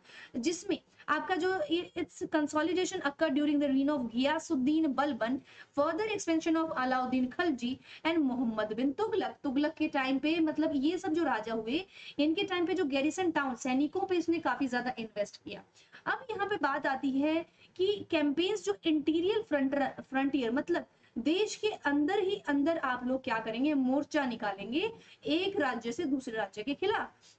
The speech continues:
उसके लिए क्या चाहिए, अच्छे से आपको अपनी military चाहिए, अच्छे से strong आपके पास सैनिक होने चाहिए,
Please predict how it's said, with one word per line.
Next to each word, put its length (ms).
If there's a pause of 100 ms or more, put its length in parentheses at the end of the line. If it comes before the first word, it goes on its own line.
(100)
उसके 220
लिए 100
क्या 220
चाहिए, 280
अच्छे 340
से 140
आपको 260
अपनी 180
military 340
चाहिए, 380 (280)
अच्छे 280
से 120
strong 420
आपके 200
पास 180
सैनिक 340
होने 200
चाहिए, 380